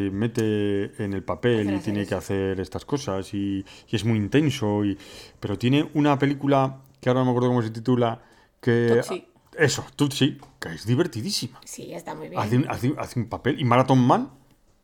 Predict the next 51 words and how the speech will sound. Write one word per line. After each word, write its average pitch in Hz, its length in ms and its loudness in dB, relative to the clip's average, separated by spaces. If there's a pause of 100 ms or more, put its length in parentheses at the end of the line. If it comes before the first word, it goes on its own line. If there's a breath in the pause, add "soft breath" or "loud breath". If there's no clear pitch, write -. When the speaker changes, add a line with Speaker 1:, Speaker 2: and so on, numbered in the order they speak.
(440)
Speaker 2:
También. - 420 -18
Speaker 1:
Bueno, 120 260 -2 (200)
no 175 60 -6
sé. - 100 -12
Bueno, 196 180 2
pero 165 140 4
oye, 127 120 2
pero 113 140 0
no 143 60 4
le 202 80 6
aguanta. 294 280 4
Oye, 160 200 2
eh, 135 120 -10 (120)
eh, 139 280 -2
Speaker 2:
No 233 60 -4
Speaker 1:
esto, - 160 -4
Speaker 2:
sé, - 60 0
Speaker 1:
estos 208 140 4
Speaker 2:
es - 40 6
Speaker 1:
son 226 100 6
Speaker 2:
como, 214 160 8
Speaker 1:
cosas - 300 8
Speaker 2:
mm, 269 680 -6
Tom 262 200 0
Cruise, 233 180 -8
me 214 100 -8
parece 226 220 -4
siempre 226 200 -6
el 190 60 -6
mismo. 170 200 -10
Speaker 1:
son - 160 0
Speaker 2:
O - 20 6
sea, 175 80 -2
Speaker 1:
cosas 196 280 4
Speaker 2:
no 185 60 4
sé, 185 60 2
Speaker 1:
i-, 196 40 -8
Speaker 2:
no 202 120 -4
Speaker 1:
irracionales. 120 640 2
Son 107 140 -6
cosas 123 200 0
irracionales 120 500 0
que 110 160 -4 (100)
nuestras 165 400 0
que 127 100 0
no 110 140 2
las 107 180 0
entendemos, 110 460 0
que 120 120 -8
no, 101 320 -2
no 117 180 -4